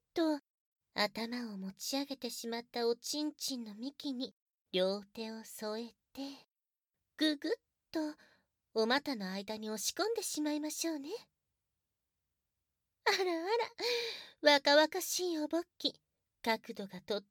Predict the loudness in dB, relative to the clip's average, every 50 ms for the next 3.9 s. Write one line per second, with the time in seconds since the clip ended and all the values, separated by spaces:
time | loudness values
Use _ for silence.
0 | _ 0 2 2 2 2 -2 -4 -10 -10 -8 -8 -8 -6 -4 -2 -2 -2 0 -2
1 | -2 2 4 6 6 6 4 0 -4 -6 -4 -4 -4 -4 -6 -8 -12 -16 -16 -18
2 | -20 _ -2 0 2 4 4 2 2 2 0 -2 -2 -2 -2 0 0 0 0 0
3 | 0 2 4 4 4 4 4 2 2 0 -2 -4 -2 -2 -4 -4 -6 -8